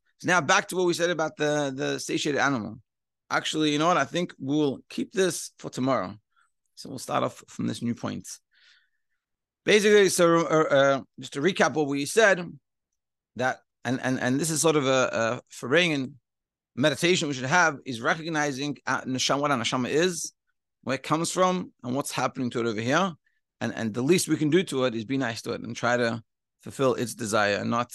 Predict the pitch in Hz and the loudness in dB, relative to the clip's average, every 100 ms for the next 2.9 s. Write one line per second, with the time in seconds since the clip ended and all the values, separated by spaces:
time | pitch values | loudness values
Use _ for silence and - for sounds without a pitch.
0 | - 120 113 110 113 113 101 90 78 - | -8 -8 -4 -2 -2 -4 -6 -6 -6 -10
1 | _ _ _ _ _ _ _ _ _ - | _ _ _ _ _ _ _ _ _ -6
2 | 143 - 180 135 143 127 113 73 - | -2 0 0 0 -2 -2 -6 -8 -12